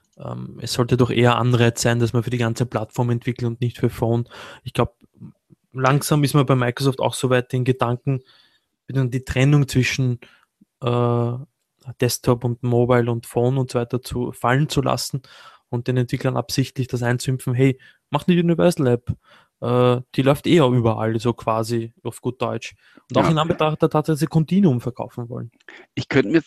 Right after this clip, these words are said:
Speaker 2: ich könnte mir durchaus vorstellen, wobei das, wie gesagt, das ist alles Mutmaßung. Wir reden hier drüber, als ob's tatsächlich wahr wäre, obwohl's,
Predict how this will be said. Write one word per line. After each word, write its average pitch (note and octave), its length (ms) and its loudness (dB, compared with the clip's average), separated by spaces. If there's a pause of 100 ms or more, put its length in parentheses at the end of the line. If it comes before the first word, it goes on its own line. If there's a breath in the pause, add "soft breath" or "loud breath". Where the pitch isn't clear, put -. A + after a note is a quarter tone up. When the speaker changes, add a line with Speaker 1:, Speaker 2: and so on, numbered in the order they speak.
Speaker 2:
ich C3 140 -6
könnte - 220 0
mir D#3 100 4
durchaus D3+ 380 2
vorstellen, C3 400 4
wobei B2 220 4
das, C3+ 320 -2
wie C#3 180 -2
gesagt, D3+ 340 0
das A2+ 120 -4
ist A2 200 -4
alles C#3+ 320 0
Mutmaßung. D#3 640 2
Wir B2 160 2
reden C3 240 2
hier C#3 140 2
drüber, B2+ 260 2
als F2+ 200 0
ob's - 160 -10
tatsächlich G#2 500 -2
wahr F#2 220 4
wäre, D3 220 2
obwohl's, A#2 460 -2